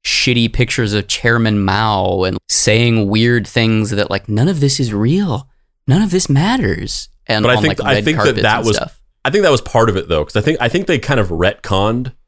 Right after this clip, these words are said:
Speaker 2: Like, I do think that he did, like, a method acting thing when they shot Man on the Moon, but I think he kind of retconned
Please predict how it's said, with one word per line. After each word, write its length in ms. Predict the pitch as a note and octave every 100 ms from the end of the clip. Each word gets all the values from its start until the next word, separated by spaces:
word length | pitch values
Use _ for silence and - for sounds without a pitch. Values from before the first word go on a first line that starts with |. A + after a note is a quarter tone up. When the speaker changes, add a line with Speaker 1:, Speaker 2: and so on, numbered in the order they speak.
| _ _ _
Speaker 2:
Like, 120 | A#2+
I 60 | C3+
do 180 | C3 F3
think 200 | E3+ C#3
that 60 |
he 300 | A2+ A#2+ A2 - -
did, 220 | G#2+ A2
like, 140 | A2 G#2
a 60 |
method 320 | F2 F2+ G#2
acting 340 | F#2+ F#2+ G#2 G2+
thing 220 | G#2 G#2
when 100 | G2+
they 180 | E2+ D#2+
shot 300 | - - F#2
Man 180 | F2+ F2+
on 80 | F2
the 40 |
Moon, 380 | E2 E2+ F2 G2 - _ _ _ _ -
but 100 | A2
I 80 | A2+
think 240 | C#3+ C#3+
he 180 | - B2
kind 240 | - A#2+
of 200 | G#2 E2 -
retconned 1120 | E2+ F#2+ G2 - - F2+ E2 D#2 D2+ D2 -